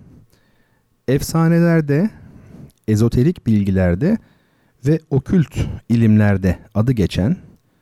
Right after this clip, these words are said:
yer altında bulunduğu söylenen tünel ve mağara sistemlerinde yer aldığına inanılan, uzaylıların kurmuş olduğu iddia edilen uygarlığın adı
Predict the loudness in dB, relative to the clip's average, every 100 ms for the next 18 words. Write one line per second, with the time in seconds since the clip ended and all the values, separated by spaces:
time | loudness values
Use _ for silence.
0 | _ _ _ _ _ -4 0 2 2 0
1 | 2 0 2 0 2 2 2 2 0 -2
2 | 0 2 2 2 0 -2 0 2 2 2
3 | 0 0 0 4 4 4 2 2 0 -4
4 | -14 -16 -8 -6 -2 0 2 2 2 2
5 | 2 -2 -4 0 2 2 0 0 2 0
6 | -2 _ _ _ 0 2 2 2 0 0
7 | 0 _ _ _ _ _ _ _ -2 0
8 | 0 0 2 2 0 -2 0 2 2 2
9 | 2 2 2 0 0 -2 0 0 2 0
10 | 0 0 -2 0 2 2 2 2 2 2
11 | 0 -2 -2 0 0